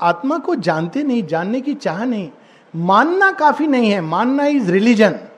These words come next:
और जानना is a step towards spirituality, बनना is yoga।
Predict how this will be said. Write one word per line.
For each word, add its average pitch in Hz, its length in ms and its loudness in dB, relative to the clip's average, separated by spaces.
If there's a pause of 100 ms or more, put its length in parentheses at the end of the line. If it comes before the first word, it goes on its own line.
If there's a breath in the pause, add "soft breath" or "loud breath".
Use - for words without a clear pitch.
(2000)
और 143 120 -6
जानना 196 760 2 (720)
is 170 100 -2
a 220 140 6
step 240 360 2 (220)
towards 214 420 6 (720)
spirituality, 185 800 0 (760)
बनना 262 680 6
is 202 280 -2
yoga। 123 360 -6